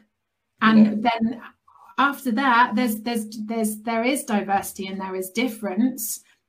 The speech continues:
Speaker 1: but they're all up surface level.
Speaker 2: Yeah, but you see, I'm stronger with you as an ally than I am with you as an enemy.
Speaker 1: <laughs>
Speaker 2: Seems
Speaker 1: Absolutely. Absolutely.
Speaker 2: Right, so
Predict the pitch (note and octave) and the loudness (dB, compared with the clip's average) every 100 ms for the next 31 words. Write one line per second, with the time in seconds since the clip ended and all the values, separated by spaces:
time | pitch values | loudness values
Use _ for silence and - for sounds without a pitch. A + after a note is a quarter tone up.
0 | - A3+ A3 A3+ B3 C#4 B3+ G#3+ A3 - | -4 -2 2 2 2 2 2 0 -2 -10
1 | - - G#3+ G#3+ F#3 G#3 F#3+ G#3 - - | -10 0 0 0 -4 -6 -6 -6 -12 -14
2 | - _ _ _ _ _ _ _ _ _ | -18 _ _ _ _ _ _ _ _ _
3 | - F2 F#2+ F2+ E2 F2 G#2+ F2+ F#2+ G2 | -4 2 4 4 2 2 2 4 4 0
4 | - G#2 G#2+ G2 G2 F#2 F#2 G2 G2 F#2 | 2 4 4 4 2 2 4 6 6 4
5 | - G#2 F#2+ F2+ F2 - _ _ _ F2+ | 4 6 8 6 2 -10 _ _ _ 0
6 | F2 F2+ F#2 F#2 F2+ F2+ F2 E2 E2 F2 | 4 4 4 2 0 0 0 0 -2 -2
7 | E2 - _ _ _ _ - A#3 B3 A#3+ | -4 -12 _ _ _ _ 4 4 6 4
8 | G#3+ F#3+ E3+ - - - C#4 - B3+ C4+ | 6 4 2 -6 -4 0 0 -2 -2 0
9 | F#4 A3+ G3 F#3+ F#3+ G#3+ _ _ _ _ | 0 0 -4 -4 -8 -12 _ _ _ _
10 | D4 D4+ - C#4+ D#2+ E2 G3+ - F3+ - | -4 -4 -6 0 4 4 2 0 2 2